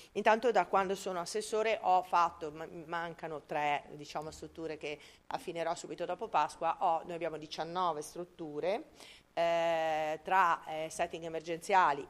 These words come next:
e, eh, strutture sai, di minori non accompagnati, diciannove strutture,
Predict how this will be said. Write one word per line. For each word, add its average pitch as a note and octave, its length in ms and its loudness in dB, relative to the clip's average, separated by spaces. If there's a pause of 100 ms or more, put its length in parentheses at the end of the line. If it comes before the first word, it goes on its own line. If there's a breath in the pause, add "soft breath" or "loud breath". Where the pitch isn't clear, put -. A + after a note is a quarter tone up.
e, F3+ 320 0
eh, D3+ 180 -10
strutture E3 480 -6
sai, D#3+ 500 0 (220 loud breath)
di F3 80 -8
minori F3 240 -4
non D3+ 100 -8
accompagnati, F3 480 -8 (800)
diciannove G#3+ 600 2
strutture, D3+ 640 -10